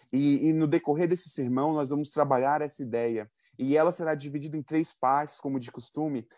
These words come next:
E eu quero voltar numa metáfora que eu usei lá atrás, quando nós tratamos do teatro de Deus.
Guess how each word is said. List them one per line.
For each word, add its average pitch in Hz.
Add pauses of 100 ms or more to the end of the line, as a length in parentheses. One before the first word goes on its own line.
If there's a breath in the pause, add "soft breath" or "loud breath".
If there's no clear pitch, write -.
(160 soft breath)
E 139
eu 147
quero 175
voltar 156
numa 156
metáfora 143
que -
eu 147
usei 135
lá 147
atrás, 147
quando 131
nós 143
tratamos 143
do 151
teatro 143
de 113
Deus. 104